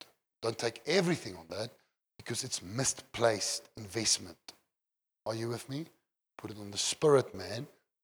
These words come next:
You will get a new body. And look after this one as good as you can. But maybe God is stirring around your weaknesses.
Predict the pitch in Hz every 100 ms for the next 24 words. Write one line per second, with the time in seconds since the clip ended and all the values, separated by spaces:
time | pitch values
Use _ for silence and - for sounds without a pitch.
0 | _ 104 123 147 131 131 117 117 107 120
1 | 113 90 - _ _ _ _ _ - 131
2 | 143 135 131 - 107 107 113 110 110 _
3 | _ 107 92 104 101 98 95 92 82 -
4 | _ _ _ _ _ _ _ _ - -
5 | _ _ 135 127 - - _ - 214 220
6 | 156 131 131 120 - - _ _ _ -
7 | - - 165 170 120 110 110 110 107 107
8 | 107 104 104 131 165 127 110 - - -
9 | -